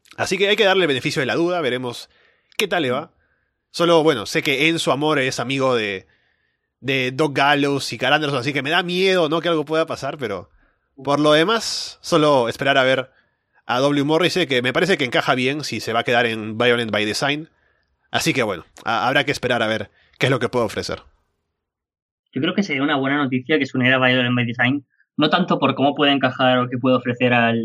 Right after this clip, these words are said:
Speaker 2: stable o el stable a él, sino por el hecho de que Enzo Amore no tiene ningún tipo de hueco en un <laughs> stable como Violent by Design, y eso haría que,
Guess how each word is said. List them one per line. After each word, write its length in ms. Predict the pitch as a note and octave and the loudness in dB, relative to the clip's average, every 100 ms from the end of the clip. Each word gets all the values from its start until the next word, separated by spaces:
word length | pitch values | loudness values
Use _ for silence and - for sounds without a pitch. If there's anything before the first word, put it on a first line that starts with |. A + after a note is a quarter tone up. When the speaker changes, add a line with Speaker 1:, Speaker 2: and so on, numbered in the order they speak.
| A2 | -6
Speaker 2:
stable 460 | - B2+ A#2+ A2+ A#2 | -2 0 2 2 2
o 80 | B2 | 0
el 100 | A#2 | 0
stable 360 | - B2 A#2+ A2+ | 2 2 4 4
a 100 | A#2 | 2
él, 200 | E3+ - - _ | 0 -4 -20 _
sino 200 | - C#3 | -2 0
por 140 | C3 C3 | 2 2
el 60 | |
hecho 180 | B2+ F3 | 2 2
de 100 | E3 | 0
que 220 | C#3 A#2+ - _ _ | 0 -2 -4 _ _
Enzo 220 | D3+ D3 | -4 0
Amore 360 | D#3 D3+ E3 E3 | 0 2 0 -2
no 240 | D3+ D3 C3 | -2 -2 0
tiene 200 | D3+ C#3+ | 0 0
ningún 300 | C#3 C#3 C3+ | 0 0 -2
tipo 200 | C3+ C3+ | 0 0
de 80 | |
hueco 360 | C3 C#3 C3+ - | 2 2 2 2
en 60 | C3 | 2
un 380 | C3 B2 B2 - | 4 2 -2 -6
<laughs> 40 | |
stable 460 | B2+ - F3+ E3+ D3+ | -6 -2 2 2 2
como 220 | D3+ C3+ | 2 2
Violent 300 | D#3+ D3+ D3+ | 2 2 2
by 140 | C#3+ | 0
Design, 480 | C3 A#2+ C3 D#3 F#3 _ _ _ - | 0 0 -2 -2 -6 _ _ _ -6
y 520 | D3+ C3+ B2+ B2+ C3 | 0 2 4 2 2
eso 300 | D3+ - - | 0 0 2
haría 280 | D#3 D3 C#3+ | 2 2 2
que, 240 | C#3 B2+ | 0 -2